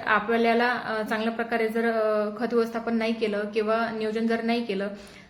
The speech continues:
तर, अ, उत्पादनात घट होण्याची शक्यता असते. तर, अ, परिपक्वता म्हणजे जेव्हा शेंगा,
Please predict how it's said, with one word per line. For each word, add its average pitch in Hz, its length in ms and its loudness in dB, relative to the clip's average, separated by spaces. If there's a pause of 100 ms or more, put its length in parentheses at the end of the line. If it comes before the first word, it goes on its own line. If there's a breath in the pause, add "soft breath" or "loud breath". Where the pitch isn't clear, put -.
(120)
तर, 220 120 4
अ, 226 320 2
उत्पादनात 233 520 0
घट 226 220 -2
होण्याची 233 260 2
शक्यता 208 360 -2
असते. 190 420 -6 (360 loud breath)
तर, 240 120 2
अ, 254 300 4 (120)
परिपक्वता 262 600 2
म्हणजे 240 240 2
जेव्हा 240 300 2
शेंगा, 233 360 0